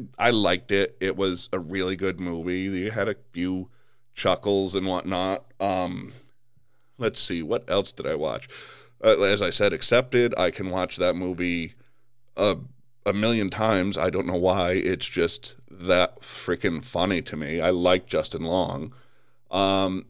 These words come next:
and I wanna say that movie didn't really have any nudity in it at all. Um, I, I'm pretty sure. Uh, unlike American Reunion, which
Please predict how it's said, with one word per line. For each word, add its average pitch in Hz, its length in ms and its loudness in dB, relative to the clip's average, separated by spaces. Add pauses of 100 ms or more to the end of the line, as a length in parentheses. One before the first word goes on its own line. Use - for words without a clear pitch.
(140)
and 113 480 0 (500)
I 104 120 -4
wanna 113 220 -2
say 113 360 2
that - 320 -2
movie 156 280 0
didn't 101 360 0
really 90 300 4
have 78 560 -2 (1000)
any 135 280 0
nudity 107 560 2
in 87 120 -2
it - 160 -4
at 85 200 -4
all. 85 600 2 (240)
Um, 87 600 -2 (100)
I, 85 180 -2
I'm 92 180 -2
pretty 90 300 -2
sure. 73 480 -2 (800)
Uh, 101 180 0
unlike 98 640 0 (240)
American 92 460 0
Reunion, 92 480 0
which - 280 -6